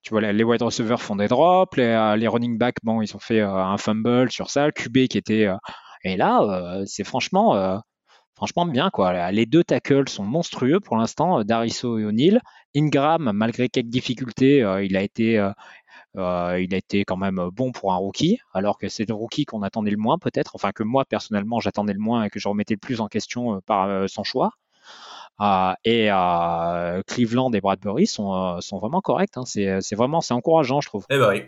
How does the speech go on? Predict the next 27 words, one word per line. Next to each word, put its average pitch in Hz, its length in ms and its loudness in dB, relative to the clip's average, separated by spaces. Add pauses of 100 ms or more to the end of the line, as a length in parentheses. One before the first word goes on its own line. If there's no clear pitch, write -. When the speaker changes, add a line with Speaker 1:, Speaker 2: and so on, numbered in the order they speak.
(240)
Speaker 2:
Eh 110 60 -16
ben, 90 340 -12 (680)
on 120 60 -8
verra 101 220 -2
ça 107 300 2
la 135 100 -6
semaine 135 220 -8
prochaine. 107 380 -16 (1200)
De 151 100 0
nos 143 120 0
yeux. 101 320 -4 (960)
Euh, 139 220 4
l'attaque, 143 600 0
on 131 100 4
a 127 80 6
fait 131 140 0
le 147 120 -2
tour, 311 280 -2
je 196 100 -10
pense. 196 580 -4 (120)
On 110 80 -12
va 110 80 0
attaquer 117 460 -2
le, 107 320 -4
le 107 80 -10
gros 113 180 -4
morceau. 220 540 -2